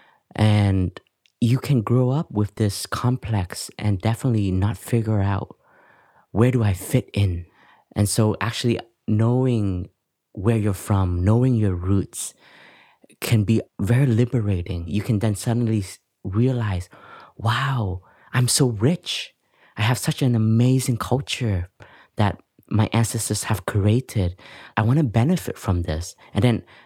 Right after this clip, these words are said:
now I want to bring it to the West. I want it also to manifest in the West." But it would take new forms.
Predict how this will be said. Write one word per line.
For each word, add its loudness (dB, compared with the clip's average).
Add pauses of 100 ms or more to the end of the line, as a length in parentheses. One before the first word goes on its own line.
(120)
now 2
I 4
want 4
to 0
bring 2
it -4
to -2
the 2
West. 0
I 4
want 4
it -4
also 0
to 0
manifest 2
in 0
the 2
West." -2 (460)
But 2 (360)
it 4
would 2
take 2
new 4
forms. 0